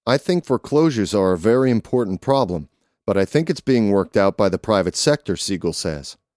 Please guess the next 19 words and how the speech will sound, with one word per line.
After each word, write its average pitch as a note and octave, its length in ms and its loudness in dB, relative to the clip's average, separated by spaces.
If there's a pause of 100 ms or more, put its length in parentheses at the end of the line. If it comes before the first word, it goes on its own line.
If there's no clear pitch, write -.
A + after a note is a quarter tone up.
(500)
The D3 80 2
root G3 260 0
problem, D#3 460 2
according G2 440 0
to D#2+ 60 -8
Siegel, G#2+ 500 -2 (480)
"There A#2+ 140 2
are A#2+ 60 2
too F3 180 0
many F#3 200 4
homes A#2+ 460 2
and E2+ 160 -4
too E3+ 200 0
many D#3+ 220 2
were C#3 140 2
bought G2+ 280 2
at A2 100 0
inflated G#2 600 -2
prices." C3+ 600 -2